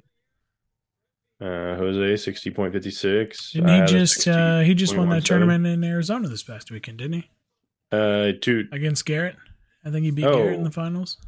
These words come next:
Speaker 1: Didn't we talk? Oh, I think I just talked about it on the live stream, maybe?
Speaker 2: Can't remember. I know we talked about it 'cause you, you,
Speaker 1: I talked
Speaker 2: um,
Speaker 1: about it at, at something. I, like, I think I talked about it on the live stream.
Speaker 2: Yeah.
Speaker 1: Um, but yeah, he took, um,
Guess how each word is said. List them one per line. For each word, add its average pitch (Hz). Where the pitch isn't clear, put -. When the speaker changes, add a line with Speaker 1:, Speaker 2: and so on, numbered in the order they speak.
Speaker 1:
Didn't 165
we 233
talk? -
Oh, 120
I 113
think 160
I 190
just 175
talked 117
about 113
it 104
on 101
the 85
live 80
stream, 180
maybe? 190
Speaker 2:
Can't 208
remember. 185
I 160
know 190
we 196
talked 135
about 117
it 123
'cause 127
you, 127
you, 117
Speaker 1:
I 160
talked 139
Speaker 2:
um, 135
Speaker 1:
about 117
it 107
at, 95
at -
something. 92
I, 98
like, 95
I 113
think 165
I 139
talked 110
about 101
it 95
on 92
the 87
live 85
stream. 92
Speaker 2:
Yeah. 107
Speaker 1:
Um, 85
but 110
yeah, 113
he 98
took, 95
um, 90